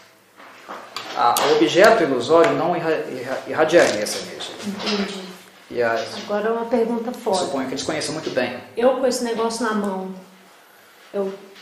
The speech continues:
Speaker 2: teoricamente teria o poder de reanimar ao morto? Controlar, na minha ve-, na minha, na minha cabeça é controlar. Tipo assim, mesmo que eu consiga reanimar, eu consigo controlar esse,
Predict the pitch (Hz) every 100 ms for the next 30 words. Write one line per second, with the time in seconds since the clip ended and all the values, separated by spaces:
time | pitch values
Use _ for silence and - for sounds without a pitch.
0 | - 226 214 214 214 202 202 202 - 196
1 | 202 226 220 202 190 190 - 190 202 208
2 | 202 196 196 190 190 196 233 - - -
3 | _ _ _ _ _ _ _ _ _ _
4 | _ _ _ _ _ _ _ _ - 202
5 | 185 - - 190 190 - - _ _ _
6 | 180 190 220 240 - - - _ - -
7 | - - _ _ _ _ _ _ _ _
8 | _ _ - 240 247 214 202 190 208 214
9 | 208 190 190 208 214 214 208 202 214 226
10 | 220 208 196 190 202 208 190 - - -
11 | 196 196 - 247 254 294 302 339 302 170
12 | - - 208 208 190 196 214 240 233 -
13 | 196 - 185 185 190 190 180 180 180 185
14 | 185 - 214 214 214 208 185 175 170 202
15 | 180 - 170